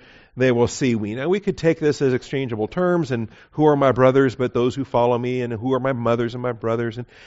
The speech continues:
it could refer to the disciples, but it could also refer to his brothers, which we know are recipients of post-resurrection ecclesiastical apostolic commissions and hand of fellowship extensions.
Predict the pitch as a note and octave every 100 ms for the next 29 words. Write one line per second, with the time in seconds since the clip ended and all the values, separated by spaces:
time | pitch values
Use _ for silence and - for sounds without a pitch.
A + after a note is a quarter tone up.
0 | - - - - A3+ G3+ F3+ - C#3+ A#2+
1 | A2+ A2 A#2 G2 - C2+ F3+ - _ _
2 | _ - E3 D#3+ E3+ G3+ G3+ F#3+ E3+ F3+
3 | E3+ E3+ F3 D#3+ D#3+ B2+ C3 C3+ D3 C#3+
4 | C3+ E3 G3 E3 D3+ B2+ - A#2 - -
5 | _ _ _ - C3 C#3+ F3 E3+ C3+ C3
6 | C#3+ A#2 A#2+ C3 C#3 D3 - A#2+ A#2+ B2
7 | C#3 - A2+ A#2 A#2 - - - - C3+
8 | C#3 D3+ D3+ D3+ B2 A#2+ - A#2 C3 B2
9 | - B2+ C3 B2+ A#2+ - A#2 G#2+ A2+ B2
10 | - A#2 A#2 A2+ - - - - C3+ B2
11 | - A#2 A#2 G#2+ A#2+ A#2+ B2 B2+ A2+ -
12 | A#2+ - E3 E3 - - -